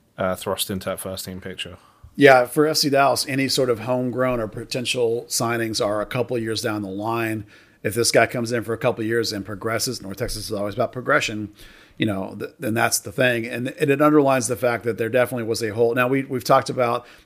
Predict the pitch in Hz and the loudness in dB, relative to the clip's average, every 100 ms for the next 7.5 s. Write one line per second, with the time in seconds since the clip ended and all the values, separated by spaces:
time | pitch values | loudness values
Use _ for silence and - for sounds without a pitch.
0 | - 104 127 127 127 127 123 123 123 120 | -10 0 2 2 2 0 -2 -4 -6 -4
1 | 127 117 120 127 127 101 - _ 127 110 | -4 -2 -4 -4 -4 -6 -8 _ -10 -6
2 | 104 - 117 104 110 120 110 175 170 123 | -6 -6 -6 -6 -6 -6 4 6 6 4
3 | 110 120 - 117 98 - - - - _ | -2 -4 -2 -2 -2 -6 -20 -20 -20 _
4 | 127 127 139 156 135 120 139 120 120 - | 0 2 4 2 0 -4 -4 -4 -4 -4
5 | 127 113 110 120 113 101 127 113 117 107 | -6 -6 -6 -4 -4 -2 0 0 -2 -4
6 | 101 101 _ 151 107 - 117 123 110 110 | -6 -10 _ -8 -4 0 0 -2 -4 -2
7 | 95 110 127 131 | -2 0 0 0